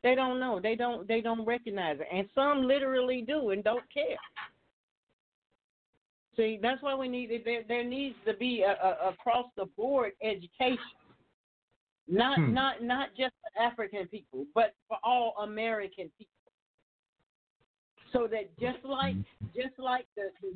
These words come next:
Speaker 1: Jewish Holocaust, they can understand the atrocities that went on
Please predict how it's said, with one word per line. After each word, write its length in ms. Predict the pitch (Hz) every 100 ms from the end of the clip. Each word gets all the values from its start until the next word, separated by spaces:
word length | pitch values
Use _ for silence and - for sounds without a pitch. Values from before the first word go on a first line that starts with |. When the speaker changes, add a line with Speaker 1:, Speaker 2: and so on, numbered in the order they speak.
| 170
Speaker 1:
Jewish 320 | 240 269 262 -
Holocaust, 760 | 262 254 254 240 262 240 240 _ _ _ 175
they 140 | 233
can 180 | 247 233
understand 760 | 190 220 190 - - 233 220 208
the 120 | 190
atrocities 720 | 175 - 240 220 208 175 196 175 151
that 200 | 165 156
went 220 | 180 165
on 260 | 175 190